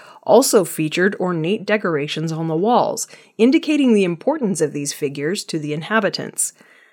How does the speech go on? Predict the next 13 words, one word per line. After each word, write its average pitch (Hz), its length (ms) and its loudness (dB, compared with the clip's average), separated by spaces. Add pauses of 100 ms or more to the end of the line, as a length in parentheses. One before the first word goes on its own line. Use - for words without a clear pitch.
(160)
Some 285 300 4
of 339 140 2
the 277 80 0
statuettes 196 720 0
are 185 100 -2
human 202 400 0
figures, 147 600 -6
while 175 240 2
others 185 520 2
show 190 240 2
a 196 40 2
chicken 277 440 -2
head 135 340 -6